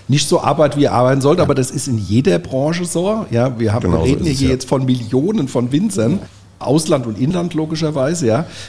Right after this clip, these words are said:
Speaker 1: Das, was auf den Markt gebracht wird, das kennen wir aus anderen Branchen mit Eiern, mit Olivenöl und, und, und.
Speaker 2: Mhm.
Speaker 1: Deswegen ist es gut, dass es Menschen gibt, die ein Auge drauf haben.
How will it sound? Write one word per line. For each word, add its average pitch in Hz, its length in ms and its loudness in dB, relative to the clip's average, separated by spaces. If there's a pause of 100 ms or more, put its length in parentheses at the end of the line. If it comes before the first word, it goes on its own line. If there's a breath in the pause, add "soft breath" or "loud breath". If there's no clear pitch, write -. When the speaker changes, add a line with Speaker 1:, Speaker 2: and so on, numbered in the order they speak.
(100)
Speaker 1:
Das, 127 220 0
was 139 160 -2
auf 120 80 -2
den 131 100 0
Markt 113 260 0
gebracht - 360 -2
wird, 143 100 0
das 123 140 -4
kennen 131 280 0
wir 143 60 2
aus 127 140 0
anderen 135 340 -2
Branchen 127 420 0
mit - 160 -2
Eiern, 127 300 4
mit 123 140 0
Olivenöl 117 640 2
und, 123 220 0
und, 120 120 2
und. 87 200 2
Speaker 2:
Mhm. 87 40 -6 (320 loud breath)
Speaker 1:
Deswegen 147 340 2
ist 127 100 -2
es 117 100 -4
gut, 151 220 0
dass 139 100 2
es 120 140 -2
Menschen 127 320 2
gibt, 160 200 -2
die 156 120 0
ein 135 60 0
Auge 131 280 0
drauf 117 280 -2
haben. 156 360 0